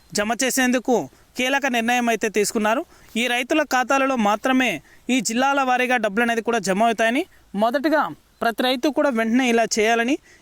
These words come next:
ఇలా చేసిన రైతుల ఖాతాలలో మాత్రమే ఈ డబ్బులు అనేది కూడా జమ అవుతాయని అయితే తెలిపారు. ఇక నిర్లక్ష్యం చేయకుండా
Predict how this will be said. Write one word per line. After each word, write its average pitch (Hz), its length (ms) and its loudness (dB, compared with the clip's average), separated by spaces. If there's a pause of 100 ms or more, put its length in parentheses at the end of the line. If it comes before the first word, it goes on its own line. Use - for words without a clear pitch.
(120)
ఇలా 254 100 2 (140)
చేసిన 294 360 0
రైతుల 247 360 0
ఖాతాలలో 247 500 0
మాత్రమే 233 420 0 (420)
ఈ 233 100 2
డబ్బులు 226 220 0
అనేది 254 220 0
కూడా 254 220 0
జమ 202 220 0
అవుతాయని 226 300 0
అయితే 226 220 -2
తెలిపారు. 233 360 0 (420)
ఇక 247 180 -2
నిర్లక్ష్యం 285 500 0
చేయకుండా 262 340 0